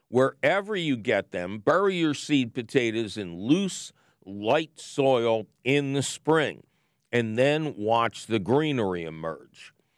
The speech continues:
At some point, a cluster of beautiful flowers will appear at the top of each plant, the flowers reflecting the color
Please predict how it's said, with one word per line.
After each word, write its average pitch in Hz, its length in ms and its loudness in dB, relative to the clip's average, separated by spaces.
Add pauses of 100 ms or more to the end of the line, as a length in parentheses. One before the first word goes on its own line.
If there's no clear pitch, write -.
(520)
At 110 220 -2
some 208 440 0
point, 220 480 2 (460)
a 107 160 0
cluster 175 800 -2
of 120 240 0
beautiful 160 640 0
flowers 156 1040 0 (260)
will 135 280 4
appear 147 680 0
at 123 220 0
the 127 100 -4
top 120 460 0
of 101 180 0
each 101 360 -6
plant, 208 400 0 (680)
the 120 220 0
flowers 139 800 -2
reflecting 175 1000 -2
the 151 100 -2
color 156 540 0